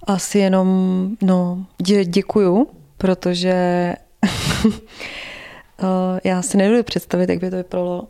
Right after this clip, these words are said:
ehm, kdybych šla těma kolečkama, eh,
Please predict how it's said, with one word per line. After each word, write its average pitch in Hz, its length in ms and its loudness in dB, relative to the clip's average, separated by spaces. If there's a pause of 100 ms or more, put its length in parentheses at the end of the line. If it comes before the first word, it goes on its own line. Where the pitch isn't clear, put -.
(100)
ehm, 185 680 -4
kdybych 190 380 0
šla 185 380 0 (460)
těma 190 220 0
kolečkama, 190 840 0 (240)
eh, 185 80 0